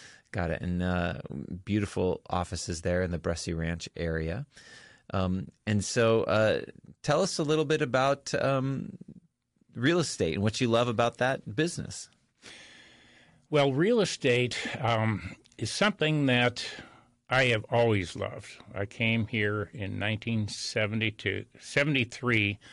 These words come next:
Speaker 2: I bought my first house on Carlsbad Boulevard.
Speaker 1: Nice.
Speaker 2: It's gone up a little since then.
Speaker 1: <laughs>
Speaker 2: It was forty-seven five.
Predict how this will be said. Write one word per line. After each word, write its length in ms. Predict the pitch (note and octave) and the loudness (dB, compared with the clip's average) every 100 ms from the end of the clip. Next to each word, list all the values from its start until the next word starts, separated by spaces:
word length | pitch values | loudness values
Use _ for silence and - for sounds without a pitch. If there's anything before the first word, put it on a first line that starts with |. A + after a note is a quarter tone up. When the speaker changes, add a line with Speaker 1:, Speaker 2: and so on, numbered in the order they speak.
| - _ | -20 _
Speaker 2:
I 40 | G#2 | 0
bought 220 | A2 G#2 | 0 2
my 140 | G2+ | -2
first 340 | - A2+ G#2 - | -2 -2 -2 0
house 300 | G2+ F#2+ G#2 | 0 0 -6
on 100 | G2 | -6
Carlsbad 640 | G2 F#2 F#2 - G2 G2+ | -2 -2 -2 -6 -6 -6
Boulevard. 500 | G2 - - - - - | -8 -8 -10 -10 -12 -6
Speaker 1:
Nice. 460 | E2+ D#2+ - - - - - - _ _ - | -4 -4 -8 -12 -18 -20 -20 -20 _ _ -8
Speaker 2:
It's 80 | |
gone 240 | - A#2+ A#2 | 0 4 4
up 180 | A#2+ - | 2 0
a 60 | |
little 240 | G2 F#2+ - | 0 -2 -2
since 320 | G2+ F#2 - | -4 -4 -6
then. 320 | - G#2 B2 - | -2 0 0 -2
Speaker 1:
<laughs> 100 | A#3+ - - | -4 -4 -4
Speaker 2:
It 260 | D3+ - A2+ | -6 -4 -4
was 140 | - - - - - D3+ | -4 -4 -14 -16 -4 2
forty-seven 720 | A#2+ A#2 A2+ - A2 G2+ G2+ | 4 4 2 0 2 2 0
five. 640 | - G2+ G2 G#2 B2 B2 | 0 0 2 2 2 -4